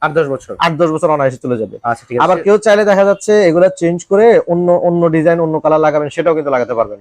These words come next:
Speaker 1: সেটা লাগাতে পারবেন?
Speaker 2: হ্যাঁ, সেটা পারবেন। আরো কিছু ডিজাইন আমি দেখিয়ে দিচ্ছি।
Speaker 1: আচ্ছা।
Speaker 2: এই যে সবগুলা রোলের প্রাইস কিন্তু একই এবং মার্কেটের সবচেয়ে কম প্রাইসের ওয়ালপেপার পাবেন আমাদের কাছে।
Speaker 1: আচ্ছা।
Speaker 2: কারণ আমাদের কালেকশন প্রচুর পরিমাণে।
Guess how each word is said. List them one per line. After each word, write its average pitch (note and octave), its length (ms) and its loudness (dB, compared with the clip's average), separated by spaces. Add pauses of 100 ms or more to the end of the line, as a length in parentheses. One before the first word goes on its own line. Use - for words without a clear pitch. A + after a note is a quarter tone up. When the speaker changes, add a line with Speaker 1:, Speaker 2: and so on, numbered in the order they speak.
(140)
Speaker 1:
সেটা D#3 100 0
লাগাতে C#3 240 -2
পারবেন? G#2 180 -4
Speaker 2:
হ্যাঁ, A#2 160 -2
সেটা C3+ 240 -2
পারবেন। A2 280 -6
আরো F3 160 2
কিছু F#3+ 180 -6
ডিজাইন E3 220 0
আমি D#3 140 -2
দেখিয়ে C#3 240 -2
দিচ্ছি। C#3 320 -6 (400)
Speaker 1:
আচ্ছা। F3+ 280 -12
Speaker 2:
এই B2+ 100 0
যে A#2 160 2
সবগুলা G3 460 2
রোলের F#3+ 280 2
প্রাইস D#3+ 340 -2
কিন্তু F3 240 0
একই B2 240 0 (160)
এবং E3 180 0
মার্কেটের E3+ 420 0
সবচেয়ে G3+ 520 -2
কম F#3+ 260 -2
প্রাইসের F#3 300 0
ওয়ালপেপার E3+ 400 0 (320)
পাবেন E3 200 2
আমাদের C3 220 0
কাছে। - 400 -4
Speaker 1:
আচ্ছা। A#2+ 260 -12
Speaker 2:
কারণ C#3 140 -2
আমাদের E3 200 2
কালেকশন F3+ 440 -2
প্রচুর F3 340 -2
পরিমাণে। A2 360 -6